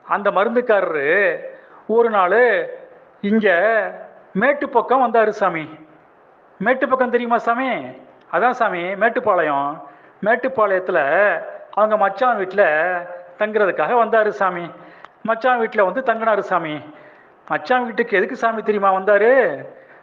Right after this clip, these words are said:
மறுநாள் தும்மநட்டி கிராமத்துல ஒரு பெரிய மருந்துக்கார கூட்டம் நடக்கிறதா இருந்தது சாமி.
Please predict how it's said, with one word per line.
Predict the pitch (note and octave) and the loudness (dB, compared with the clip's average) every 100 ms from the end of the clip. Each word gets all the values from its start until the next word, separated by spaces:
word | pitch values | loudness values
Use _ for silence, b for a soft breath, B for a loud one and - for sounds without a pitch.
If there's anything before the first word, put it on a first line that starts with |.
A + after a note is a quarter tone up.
| _ D3+ | _ -2
மறுநாள் | D3+ A3+ B3 A#3 G3 D#3 D3 G#3+ G#3+ E3 E3 - - - - _ _ _ _ _ _ _ _ - | 0 0 2 2 4 2 4 4 4 0 -4 -12 -20 -20 -20 _ _ _ _ _ _ _ _ -4
தும்மநட்டி | F#3+ A#3 A#3+ A3+ A3+ G3+ | 0 2 2 0 2 0
கிராமத்துல | D#3 E3 F#3+ F#3+ F#3+ E3+ C#3+ D#3+ F#3 D#3 D#3 - B B - | 2 2 4 2 0 0 2 2 2 0 -6 -18 B B -4
ஒரு | D#3 C#3+ | -4 0
பெரிய | D#3+ E3+ G#3 B3+ | 0 0 0 0
மருந்துக்கார | F#3+ F#3 A3 A#3+ A#3+ G#3+ G3+ | 2 -2 -4 0 2 2 2
கூட்டம் | A3+ A3+ A#3 F3 E3+ G#3+ F#3 - B B - | -2 0 0 2 2 0 -2 -8 B B -2
நடக்கிறதா | F#3+ A3 B3 A#3+ A#3+ | 0 2 4 4 4
இருந்தது | A#3 A3+ A3 G#3 | 2 0 0 0
சாமி. | G3 F3+ | 0 0